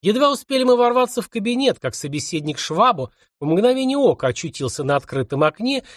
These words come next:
и едва мой агент успел схватить его за ноги. Еврейка же поспешно сунула себе в рот скомканный документ и судорожно принялась жевать. Мы не дали докончить ей вкусного завтрака и извлекли изо рта бумагу.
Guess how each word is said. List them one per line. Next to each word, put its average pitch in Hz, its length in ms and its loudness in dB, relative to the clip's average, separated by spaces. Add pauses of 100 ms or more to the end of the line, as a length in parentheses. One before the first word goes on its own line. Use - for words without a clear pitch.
(120)
и 165 80 -6
едва 165 400 2
мой 156 180 4
агент 165 380 0
успел 175 340 -2
схватить 175 480 -4
его 202 160 -4
за 226 240 0
ноги. 117 320 -8 (800)
Еврейка 269 540 0
же 117 120 -6
поспешно 151 600 -4
сунула 156 360 0
себе 147 280 -4
в 135 80 -4
рот 151 200 2
скомканный 160 520 0
документ 262 520 -4
и 175 40 0
судорожно 226 500 -4
принялась 131 460 0
жевать. 131 460 -4 (1000)
Мы 285 160 2
не 311 120 4
дали 147 300 2
докончить 135 640 -2
ей 135 120 -4
вкусного 143 520 -4
завтрака 247 540 -2
и 175 220 -6
извлекли 127 520 -4
изо 131 200 0
рта 123 260 -4
бумагу. 127 560 -6